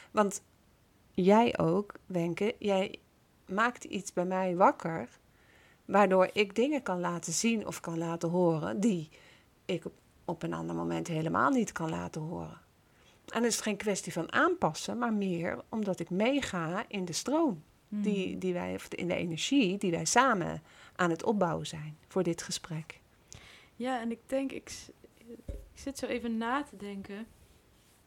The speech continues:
Speaker 2: Ehm, hetgeen, het stukje waar wij hier over praten, is waar ik ook wel een beetje door gefascineerd ben. Dat de wereld echt zo werkt. En dat, dat is, eh, even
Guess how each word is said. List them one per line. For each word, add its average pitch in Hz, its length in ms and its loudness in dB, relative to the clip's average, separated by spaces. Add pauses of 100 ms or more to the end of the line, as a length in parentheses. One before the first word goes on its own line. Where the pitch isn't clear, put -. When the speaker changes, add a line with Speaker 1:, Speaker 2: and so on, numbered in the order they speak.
(340)
Speaker 2:
Ehm, 202 400 -12 (400)
hetgeen, - 480 -4
het 233 80 -6
stukje 254 320 -8
waar 240 160 -4
wij 226 100 -6
hier 240 240 -6
over 226 200 -6
praten, 269 440 -6
is 226 100 -12
waar 254 160 -4
ik 247 200 -12
ook 311 160 -2
wel 320 120 -2
een 247 120 0
beetje 233 240 -6
door 208 160 -8
gefascineerd 202 960 -6
ben. 185 400 -10 (640)
Dat 220 220 -8
de 226 140 -6
wereld 240 500 0
echt - 240 -6
zo 214 220 -6
werkt. 202 360 -4
En 208 160 -10
dat, 349 160 -4 (180)
dat 294 220 -4
is, 285 240 -10 (880)
eh, 196 120 -18 (580)
even 226 360 -10